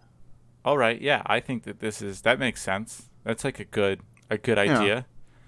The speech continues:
Speaker 1: So, but
Speaker 2: Mm-hmm.
Speaker 1: how does it reflect, so knowing that, how does it reflect the bullets? It, and I remember, it doesn't just, like, it doesn't, like, just deflect the bullets. Like, the bullets can go in whatever direction <laughs> and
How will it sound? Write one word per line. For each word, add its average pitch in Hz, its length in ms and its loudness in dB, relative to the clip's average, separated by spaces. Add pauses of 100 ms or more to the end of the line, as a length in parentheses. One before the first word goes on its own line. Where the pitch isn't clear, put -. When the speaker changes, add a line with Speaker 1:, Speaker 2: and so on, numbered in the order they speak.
(200)
Speaker 1:
So, 151 340 10
but 143 240 8
Speaker 2:
Mm-hmm. 107 80 0
Speaker 1:
how 160 300 10
does 156 180 -2
it 160 120 -4
reflect, 135 560 2
so 151 300 6
knowing 175 380 4
that, 123 280 6
how 139 160 8
does 151 200 0
it 135 100 -10
reflect 120 640 2
the 113 80 -4
bullets? - 640 0 (220)
It, 151 240 6
and 156 180 4
I 160 100 6
remember, 160 340 4
it 143 120 2
doesn't 170 280 2
just, 151 200 -6
like, 117 240 2 (840)
it 135 100 2
doesn't, 180 260 6
like, 139 220 2
just 139 260 4
deflect - 420 -2
the 113 80 -4
bullets. - 600 -12 (240)
Like, 117 320 2 (140)
the 131 140 2
bullets 175 420 6
can 151 180 -2
go 131 460 8
in 131 280 0
whatever 135 440 8
direction 120 840 4
<laughs> - 40 -6
and 113 360 0